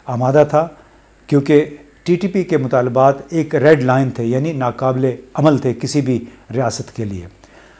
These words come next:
लेकिन मगर दिलचस्प बात यह है कि ये मुआहदा समझौता ना होने के बावजूद चंद रोज़ के बाद ही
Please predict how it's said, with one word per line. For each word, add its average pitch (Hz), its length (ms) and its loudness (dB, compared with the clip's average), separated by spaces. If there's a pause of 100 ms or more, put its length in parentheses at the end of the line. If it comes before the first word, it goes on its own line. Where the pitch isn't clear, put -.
(140)
लेकिन 170 160 0
मगर 185 160 6
दिलचस्प 170 340 4
बात 170 260 6
यह 170 140 6
है 170 120 8
कि 156 440 0
ये 151 200 4
मुआहदा 147 460 4
समझौता 139 560 0
ना 135 120 0
होने 127 340 0
के 120 220 -2
बावजूद 143 500 0
चंद 143 260 2
रोज़ 131 240 0
के 117 100 -4
बाद 113 280 2
ही 131 160 -4